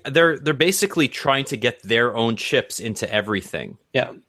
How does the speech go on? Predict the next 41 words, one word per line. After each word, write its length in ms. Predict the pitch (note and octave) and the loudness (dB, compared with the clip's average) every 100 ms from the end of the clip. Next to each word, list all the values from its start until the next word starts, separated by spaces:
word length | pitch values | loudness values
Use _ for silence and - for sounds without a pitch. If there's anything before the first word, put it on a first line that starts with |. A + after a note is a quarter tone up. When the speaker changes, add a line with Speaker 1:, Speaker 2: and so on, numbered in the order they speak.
| _ _ - | _ _ -8
Speaker 1:
So 580 | - C3 A#2+ A2+ A2+ - | 0 2 4 4 2 -4
how 240 | - C#3 | -4 -2
do 80 | C3+ | 0
you 140 | A#2+ A2+ | -2 -2
do 240 | A2+ D3 | 2 4
that? 340 | G#2+ F#2 G2+ - | 4 2 0 -4
Speaker 2:
Yeah. 120 | - | -10
Speaker 1:
You 160 | G#2+ | -8
buy 360 | G2+ A2+ A2+ A#2 | -2 2 2 4
up 220 | G#2+ - | 2 0
the 80 | - | -6
companies 560 | - A#2 A2 G#2+ F#2+ F#2+ | -4 -4 -2 -6 -6 -2
that 200 | G2 F#2 | -4 -2
need 240 | G2+ F#2+ | -4 -4
your 80 | F#2 | -8
product. 680 | - A#2 B2+ E2+ - - - | 0 2 2 2 -4 -12 -8
Speaker 2:
Yeah. 140 | - - _ _ _ | -8 -8 _ _ _
'Cause 140 | - E3 | 2 6
they're 160 | F3+ | 8
the 80 | F3+ | 8
Speaker 1:
And 80 | F3+ | 6
Speaker 2:
only, 280 | F#3 F#3 F#3+ | 6 4 4
they're 100 | F3+ | 4
the 120 | F3 | 4
only 200 | F3 F3 | 4 4
major 280 | E3+ D#3+ D#3 | 4 2 0
chip 240 | C#3+ F3 D3+ | 0 -2 0
manufacturer 560 | D3+ C#3+ D3 C#3 C#3+ | -2 0 0 0 -2
that 120 | C3 B2 | -2 0
doesn't 280 | C3 B2+ C3 | -2 -2 -4
produce 340 | C3 B2+ B2+ | 0 0 0
their 160 | B2 A#2+ | -2 -2
own 140 | A#2 | -4
consumer 320 | A#2 A2 A#2+ | -6 -8 -4
electronics. 520 | A2+ A2 A#2+ A2 A2+ | -4 -4 -4 -4 -6
Like, 120 | A2+ A2 | -8 -4
they're 100 | A#2 | 0
not 160 | A2+ | 0
like 140 | A2 A2 | 0 -2
Samsung, 480 | A2+ A2 - - | -6 -6 -8 -8
right? 160 | - - | -8 -8